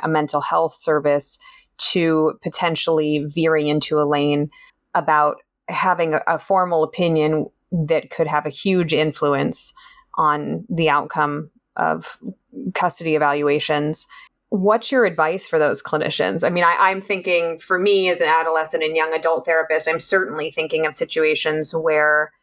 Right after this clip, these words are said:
things between parents have potentially gone to separation, divorce, and then thinking about my role in it. And there are some times where I have perhaps less of an opinion, and there are other times where I have a really strong opinion about who I feel would be a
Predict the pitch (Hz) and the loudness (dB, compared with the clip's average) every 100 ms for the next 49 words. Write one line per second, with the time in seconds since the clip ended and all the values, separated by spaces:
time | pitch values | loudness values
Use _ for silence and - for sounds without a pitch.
0 | _ - - 196 180 170 - - _ _ | _ -12 -2 -2 -2 -6 -6 -6 _ _
1 | _ _ 190 190 - 190 175 165 - 190 | _ _ -4 -2 0 -2 -2 -4 0 2
2 | 175 170 180 165 - _ - 190 190 170 | 2 0 -2 -2 -4 _ -4 0 0 2
3 | 180 165 156 156 156 165 156 156 156 156 | 0 2 2 2 -2 -6 -2 0 2 0
4 | 147 156 156 156 160 151 147 160 156 147 | 0 -2 -2 2 2 2 0 0 0 0
5 | 165 160 160 156 151 151 151 156 175 180 | 0 0 2 2 2 0 -2 0 2 4
6 | 160 160 151 147 - 220 226 202 196 208 | 2 2 0 0 2 4 4 4 2 -2
7 | 196 185 180 170 170 180 170 165 _ _ | 0 0 2 2 2 2 0 0 _ _
8 | _ - 190 185 165 - - - - 180 | _ 0 2 4 2 -4 -10 -10 -2 0
9 | 170 190 180 180 180 202 226 220 220 214 | 2 2 2 0 0 2 4 4 4 4
10 | 220 202 208 196 185 175 185 175 165 - | 2 0 -2 2 2 2 0 -2 -6 -10
11 | 180 202 208 160 - - 185 196 247 202 | -4 0 0 0 -2 -2 2 2 2 -2
12 | 143 - 151 139 151 - 170 160 151 151 | -4 -4 -2 0 -2 -2 -4 0 2 0
13 | - _ _ 180 - 190 160 160 - 165 | -6 _ _ -12 0 2 2 0 -4 0
14 | 156 151 165 165 160 156 151 147 143 156 | 0 0 -4 -2 -2 -2 -2 -2 -2 -4
15 | 151 | -4